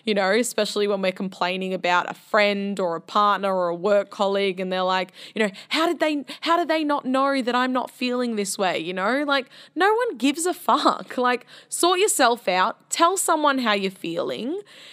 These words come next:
and then if they don't make a change or if they don't do something about it, then they're shit,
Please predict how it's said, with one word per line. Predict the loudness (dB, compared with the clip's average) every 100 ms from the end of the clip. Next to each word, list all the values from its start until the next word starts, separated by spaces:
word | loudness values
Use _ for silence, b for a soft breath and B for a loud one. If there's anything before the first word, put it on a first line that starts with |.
| B 2
and | 4 4 0 -6
then | -4 0 2 2 -2
if | -6 -2
they | -2
don't | 2 0 0 -2
make | -2 -2
a | -6
change | -4 -2 -2 -2 0
or | -2
if | 0
they | -2
don't | 0 -2 -2 -4 -4
do | -2
something | 0 -2 -2 -4 -4
about | -4 -2 0 2
it, | 0 -2 b b -2
then | 0 2
they're | 0 0
shit, | -2 -4 -6